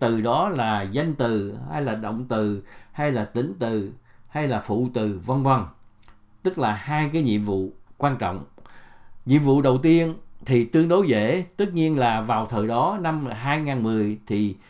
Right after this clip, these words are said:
tài liệu tiếng Việt trên Internet cũng đã có khá nhiều và việc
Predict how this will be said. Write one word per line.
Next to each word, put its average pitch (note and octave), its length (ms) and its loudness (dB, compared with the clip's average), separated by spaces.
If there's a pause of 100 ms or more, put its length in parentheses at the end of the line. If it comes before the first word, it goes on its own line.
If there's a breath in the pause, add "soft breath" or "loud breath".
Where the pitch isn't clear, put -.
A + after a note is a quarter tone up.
(320 soft breath)
tài A#2 160 4
liệu G#2+ 240 2
tiếng F#3+ 120 4
Việt G#2+ 340 -2
trên D3+ 240 -2
Internet D3+ 680 -2
cũng C3+ 180 0
đã C3 300 0
có E3 220 0
khá F3+ 300 -2
nhiều A#2 360 4 (380 soft breath)
và A#2+ 180 6
việc A2+ 360 -2